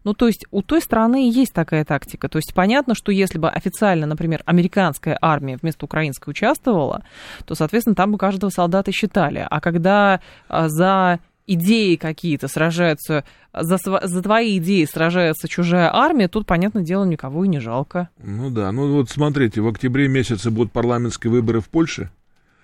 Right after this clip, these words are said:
Speaker 2: вот,
Speaker 1: Да.
Speaker 2: а, э, гробы, которые идут, э, за груз двести, с территории Украины,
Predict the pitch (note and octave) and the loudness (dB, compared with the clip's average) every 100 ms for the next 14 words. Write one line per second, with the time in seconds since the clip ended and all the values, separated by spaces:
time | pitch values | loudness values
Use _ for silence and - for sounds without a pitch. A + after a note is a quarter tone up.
0 | _ _ - A2 A2+ G#2 E3 D#3+ D3 - | _ _ -4 -2 2 2 2 0 -4 -2
1 | A#2+ A#2 A2 E2+ A#2+ A#2 G#2+ G#2 G#2 G2 | 0 2 0 -2 -2 -2 0 -2 -4 -4
2 | G2+ A#2 A#2+ B2+ F#3+ F3+ D#3 A#2+ A2+ G#2+ | -2 0 2 2 0 0 -4 -2 -2 0
3 | G#2+ A#2+ B2 G#2 G#2+ - G#2+ G#2 F#2+ G2+ | -2 0 0 -2 -10 -12 -10 -8 -8 -8
4 | G2 F#2+ - A#2 B2 B2 A2+ A#2+ G#2 - | -8 -8 -8 -4 -2 -2 2 2 2 0
5 | G#2 F#2 _ _ - _ - - A#2+ A#2 | -12 -14 _ _ -20 _ -16 -2 -2 2
6 | B2 A2 A2+ B2+ B2+ A#2+ G#2 F#2+ | 2 2 0 0 0 0 -2 -8